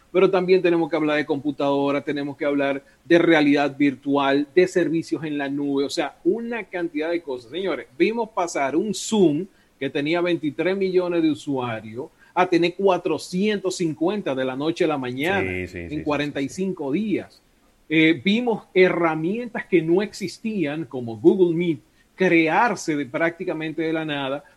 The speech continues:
Speaker 1: Vimos un Facebook meterse en, eh, crear, eh, eh, salones a través de WhatsApp. O sea, nada de eso estaba desarrollado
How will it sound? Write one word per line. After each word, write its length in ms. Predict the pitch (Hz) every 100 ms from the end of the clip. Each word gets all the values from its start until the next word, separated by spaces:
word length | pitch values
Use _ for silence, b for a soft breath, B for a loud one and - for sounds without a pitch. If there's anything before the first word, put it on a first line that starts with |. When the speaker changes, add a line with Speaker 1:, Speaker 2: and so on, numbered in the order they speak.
| _
Speaker 1:
Vimos 280 | 156 202 180
un 220 | 190 180
Facebook 560 | 120 180 190 185 147 131
meterse 1000 | 143 151 139 165 196 185 180 175 156 165
en, 160 | 165 170
eh, 100 | 165 -
crear, 720 | 180 170 151 165 196 175 131 b b _
eh, 400 | 139 147 147 143 139 143
eh, 40 |
salones 560 | - 147 156 170 185 170
a 120 | 160
través 360 | 143 139 151 170
de 80 | 165
WhatsApp. 600 | 151 151 - 151 131 135
O 60 | 139
sea, 260 | 180 135 b b
nada 580 | 156 175 220 269 240 208
de 240 | 180 180
eso 220 | 170 - 147
estaba 360 | - 165 175
desarrollado 1040 | 180 170 160 151 143 123 139 127 113 107